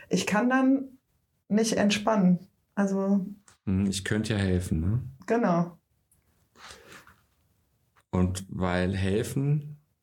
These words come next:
Speaker 2: was mit sich bringt? Wenn man so hilft, was hat das für einen Vorteil?
Speaker 1: Ja, mir geht's halt gut, wenn's den anderen gut geht.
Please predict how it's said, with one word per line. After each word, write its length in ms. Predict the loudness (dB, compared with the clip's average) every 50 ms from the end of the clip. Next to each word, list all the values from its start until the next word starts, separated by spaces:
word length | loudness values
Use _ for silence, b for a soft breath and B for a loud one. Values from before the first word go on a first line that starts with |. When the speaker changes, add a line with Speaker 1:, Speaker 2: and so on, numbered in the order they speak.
| _ _ _ _ _ _ -18 -14 -14 -14 -14 -16 -20 _ -6 -4
Speaker 2:
was 460 | -2 0 0 0 0 -2 -2 -6 _ _ _
mit 300 | -2 -2 0 0 -2 -2
sich 240 | -2 -2 -2 -4 -4
bringt? 500 | -2 0 2 2 0 0 -2 -8 -16 -20 -20 _ _ _ _ _ _ _ _ _ _ _ _ _ _ _ _ _ _ _ _ _ _ _ _ _ _ _ _ _ _ _ _ _ _ _ _ _ _ _ _ _ -4
Wenn 100 | -2 0
man 140 | 2 2 2
so 160 | 2 0 0
hilft, 360 | 0 0 0 -2 -4 -4 -4
was 140 | -4 -2 -2
hat 100 | -2 -2
das 100 | -2 -2
für 80 | 0 0
einen 80 | -2
Vorteil? 680 | -2 -2 -2 -2 -2 -2 -2 -2 -2 -4 -6 -8 -12 -18 _ _ _ -2
Speaker 1:
Ja, 180 | 0 2 2
mir 160 | 2 2 2
geht's 260 | 2 0 0 0 0 0
halt 180 | 0 0 0
gut, 220 | 0 -2 -2 0 0
wenn's 240 | 0 0 0 0
den 160 | 0 0 0 0
anderen 320 | 0 0 2 2 0 0
gut 240 | 2 0 0 0 0
geht. 260 | -2 -2 -2 -2